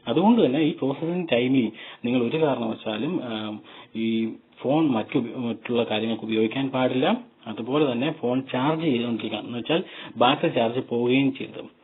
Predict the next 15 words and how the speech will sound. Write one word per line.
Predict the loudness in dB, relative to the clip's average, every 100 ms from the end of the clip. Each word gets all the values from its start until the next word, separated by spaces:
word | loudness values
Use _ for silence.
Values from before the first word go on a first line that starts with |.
| _ -2
ഇതിൻ്റെ | 0 4 4
പ്രോസസ്സിംഗ് | 4 2 0 -4 -4 -6
ഫുൾ | -2 -2 0
കഴിയുന്നവരെ | 0 0 -2 -2
നിങ്ങൾ | -2 -4 -2
വെയിറ്റ് | -2 -2 -4
ചെയ്യണം | -4 -4 -2
എന്നർത്ഥം. | -4 -6 -8 -12 -12 _ -20 -12 4
ഇനി |
ഏതെങ്കിലും | 6 8 6 6
കാരണവശാൽ | 4 4 2 0 0 0 -4 -8 -2
എക്സിറ്റ് | -2 -2 -4 2
ആയി | 4
പോയി | 4 2 0
കഴിഞ്ഞാൽ, | 0 -2